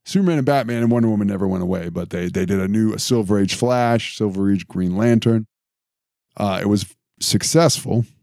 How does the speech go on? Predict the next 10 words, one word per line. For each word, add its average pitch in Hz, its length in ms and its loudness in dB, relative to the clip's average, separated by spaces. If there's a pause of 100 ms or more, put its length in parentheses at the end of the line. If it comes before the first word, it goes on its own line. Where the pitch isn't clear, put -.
(180)
So 98 120 -4
then 139 300 2
they 131 160 2
decided 120 440 0
they 113 100 0
were 113 60 0
gonna 110 180 0
revamp 147 580 0
'em, 104 200 2
but 98 200 0